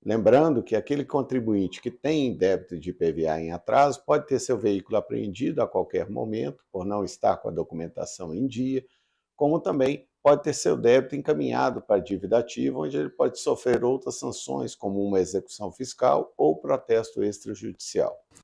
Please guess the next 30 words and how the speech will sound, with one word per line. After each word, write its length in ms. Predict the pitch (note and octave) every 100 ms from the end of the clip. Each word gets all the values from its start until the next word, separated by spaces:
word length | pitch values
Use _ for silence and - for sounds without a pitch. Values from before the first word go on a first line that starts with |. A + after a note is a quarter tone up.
| _
Bom, 320 | A2 F#2 - A2
o 200 | C#3+ F3
I 60 |
P 160 | F3+ E3
V 120 | F3
A 140 | F#3
em 60 | G3
atraso, 680 | D3 A2+ B2 C3 C#3 G2+ F#2
vencido 540 | G2 G2+ - B2 A2+
há 60 | G2
mais 320 | G2+ A2 F#2
de 120 | F2+
trinta 400 | - F#2 F2 E2
dias, 480 | D2 G#2 B2 F#2+ F#2+
ele 120 | G#2+
está 260 | - - B2+
sujeito 480 | - B2 A#2+ A#2+
a 80 | C3
multas 540 | A2 B2 D#3 - A2 -
de 120 | F#2+
vinte 380 | A2 D3 - -
por 160 | -
cento 480 | - A2 C3 C#3 _ _ _ _ _ _
e 140 | C3
atualizado 840 | D#3+ D3+ D3 C3 A2 A#2 A2 G2 G2+
mensalmente 840 | G#2+ C3 C#3 C3+ A2+ G2 B2 B2
pela 220 | C3 B2
taxa 360 | A#2+ A2+ A2 A#2+
Selic, 680 | - B2 G#2 C#2+ - - _ _ _ _ _ -
né? 200 | A#2